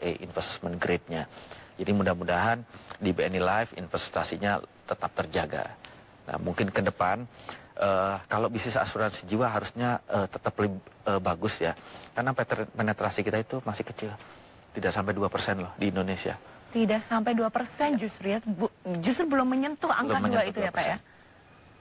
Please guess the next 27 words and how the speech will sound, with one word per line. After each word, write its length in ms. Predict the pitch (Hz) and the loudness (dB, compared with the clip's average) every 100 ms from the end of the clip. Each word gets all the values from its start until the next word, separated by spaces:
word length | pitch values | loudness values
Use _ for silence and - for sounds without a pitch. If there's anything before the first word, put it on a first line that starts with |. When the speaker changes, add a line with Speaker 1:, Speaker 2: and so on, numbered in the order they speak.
| - - - | -20 -16 -2
Speaker 2:
Sedangkan 240 | 180 226 | 2 4
di 100 | 233 | 2
negara 280 | 202 175 175 | 2 4 4
tetangga 380 | 185 185 180 247 | 2 0 0 0
sudah 240 | 214 185 | 0 2
Speaker 1:
Tujuh 320 | 214 202 165 185 | 0 0 0 0
persen. 240 | - 87 | 0 0
Speaker 2:
tujuh 80 | 180 | -4
persen. 100 | 170 - - - - | -10 -14 -20 -20 -10
Speaker 1:
Ya. 160 | 95 - - - - - - 214 | -4 -4 -6 -20 -20 -20 -4 2
Speaker 2:
Ini 160 | 269 | 2
yang 80 | 311 | 4
menyebabkan 720 | 247 202 180 - 220 202 202 - | 2 4 0 2 0 0 -4 -10
kita 280 | - 214 196 | -6 0 0
penetrasinya 560 | 196 196 190 196 208 196 | 0 0 0 2 0 2
kurang 160 | 196 | 2
dari 160 | 190 190 | 2 2
dua 160 | 185 180 | 2 2
persen. 320 | 196 202 202 | 2 0 0
Speaker 1:
Ya. 80 | 226 | -2
Speaker 2:
Ini 100 | 359 - - | -6 -8 -4
kurang 400 | 233 220 220 220 | 0 4 2 0
sadarnya 480 | - 208 208 202 202 | 0 2 4 2 0
masyarakat 440 | 202 202 190 185 | -2 0 0 2
akan 200 | 180 233 | 2 0
pentingnya 400 | 190 190 185 160 | -2 -2 0 0
asuransi 800 | 190 - 226 202 170 - 190 220 | 2 2 2 2 0 -2 0 0